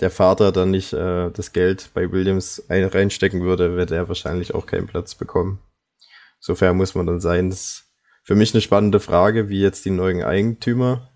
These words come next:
ähm, damit umgehen. Ich meine, an bestehenden Verträgen konnten die nichts ändern, aber der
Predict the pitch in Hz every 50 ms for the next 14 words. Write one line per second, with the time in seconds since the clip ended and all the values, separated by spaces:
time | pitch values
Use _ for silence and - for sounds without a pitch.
0 | _ - - 104 107 110 110 110 113 113 113 120 - - 110 110 110 107 104 120
1 | 113 117 117 110 113 113 117 113 107 - 92 90 90 92 90 92 90 90 90 92
2 | 92 95 101 - - - - 98 98 98 98 98 - - - - 98 95 95 104
3 | - - 98 104 101 95 98 - 101 95 95 90 - - - 87 110 113 113 110
4 | 98 95 90 - 90 90 85 92 90 92 92 98